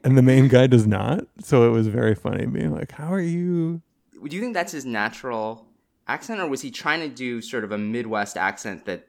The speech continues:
Speaker 2: the Canadian accent still came through?
Speaker 1: Oh, maybe that's possible, but it, I don't know. I felt like it was just his natural one, and they just, like, got, hired a guy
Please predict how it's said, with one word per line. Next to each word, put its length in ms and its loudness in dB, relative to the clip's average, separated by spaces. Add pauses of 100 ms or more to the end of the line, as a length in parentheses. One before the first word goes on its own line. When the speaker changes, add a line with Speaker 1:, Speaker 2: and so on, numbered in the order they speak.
Speaker 2:
the 120 -10
Canadian 420 -8
accent 440 -10
still 240 -10
came 260 -14
through? 420 -16 (440)
Speaker 1:
Oh, 500 0
maybe 320 2
that's 240 0
possible, 560 -6
but 300 -6
it, 240 -8
I 160 -2
don't 160 0
know. 420 -6
I 100 0
felt 240 0
like 160 -2
it 80 -2
was 160 0
just 200 -6
his 120 -2
natural 440 -2
one, 160 -2
and 120 -4
they 120 -2
just, 240 -8
like, 180 -6
got, 240 -10
hired 300 -2
a 80 -6
guy 680 -4